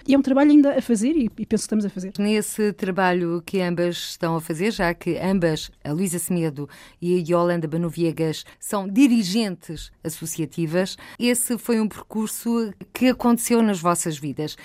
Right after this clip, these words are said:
Speaker 2: mas não quero deixar de referenciar, não quero deixar de passar em claro o facto da Luísa Semedo ter falado de pessoas diferentes.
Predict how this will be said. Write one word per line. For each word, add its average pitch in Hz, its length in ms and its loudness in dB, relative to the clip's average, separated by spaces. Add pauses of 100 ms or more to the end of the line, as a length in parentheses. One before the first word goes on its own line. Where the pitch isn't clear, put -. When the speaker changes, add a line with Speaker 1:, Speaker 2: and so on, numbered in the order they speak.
(200)
Speaker 2:
mas 226 180 2
não 262 120 6
quero 262 200 0
deixar 170 520 -2
de 165 320 -2
referenciar, 165 680 -4
não 180 140 0
quero 196 240 -4
deixar 170 320 -4
de - 60 -10
passar 151 240 -4
em 156 80 -4
claro 160 420 -2
o 196 100 -6
facto 185 380 -4
da 180 160 0
Luísa 175 300 -2
Semedo 165 440 -4
ter 180 220 -4
falado 160 500 -2
de 160 100 -10
pessoas 175 640 -2
diferentes. 165 920 -2